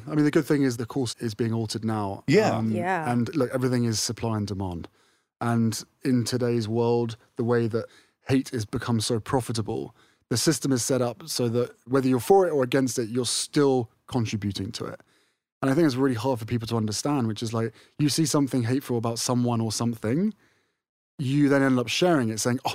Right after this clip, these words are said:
Speaker 1: look what they've done now. Look what the, look what so-and-so said." But by sharing it, you're fueling the fire. So the
Speaker 2: Yeah,
Speaker 1: best thing
Speaker 2: yeah.
Speaker 1: to do is to be able to be aware enough to go, "I reject this.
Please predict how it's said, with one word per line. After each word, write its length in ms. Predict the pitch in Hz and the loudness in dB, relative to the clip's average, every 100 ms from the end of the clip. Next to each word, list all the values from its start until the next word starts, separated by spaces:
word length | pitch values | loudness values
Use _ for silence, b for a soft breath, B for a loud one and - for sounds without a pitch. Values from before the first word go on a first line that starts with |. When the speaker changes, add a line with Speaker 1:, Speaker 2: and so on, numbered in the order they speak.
| - | -6
Speaker 1:
look 140 | 131 | -8
what 80 | 120 | -4
they've 100 | 110 | -4
done 180 | 113 107 | -2 0
now. 160 | 107 98 | 0 0
Look 180 | 117 139 | 0 -2
what 100 | 123 | -4
the, 80 | 131 | -4
look 200 | 139 147 | -2 -2
what 120 | 120 | -2
so-and-so 420 | 135 123 110 107 | 0 0 0 -2
said." 320 | 98 101 101 - b b - | -4 -6 -8 -14 b b -4
But 120 | 135 | 0
by 120 | 139 | 0
sharing 400 | 120 220 202 156 | 4 6 6 4
it, 180 | 131 - | 0 0
you're 280 | 135 135 123 - _ _ | 0 2 0 -8 _ _
fueling 420 | - - 196 170 | -8 2 6 6
the 80 | 135 | 4
fire. 420 | 117 277 139 85 | 4 4 4 0
So 120 | - 131 | -2 2
the 80 | |
Speaker 2:
Yeah, 100 | 120 | 4
Speaker 1:
best 140 | 196 170 | 4 4
thing 100 | 175 | 2
Speaker 2:
yeah. 40 | |
Speaker 1:
to 100 | 151 | 2
do 200 | 135 240 | 2 4
is 120 | 170 120 | 4 2
to 80 | |
be 80 | 135 | 0
able 120 | 131 | 0
to 60 | 127 | 0
be 160 | 131 131 | 0 0
aware 280 | 123 185 | 2 2
enough 160 | 180 123 | 2 0
to 60 | 127 | 0
go, 200 | 127 120 B B B B _ _ _ _ - | 0 0 B B B B _ _ _ _ 0
"I 40 | |
reject 380 | 135 131 160 143 | 2 4 2 2
this. 400 | 165 165 - | 0 0 -4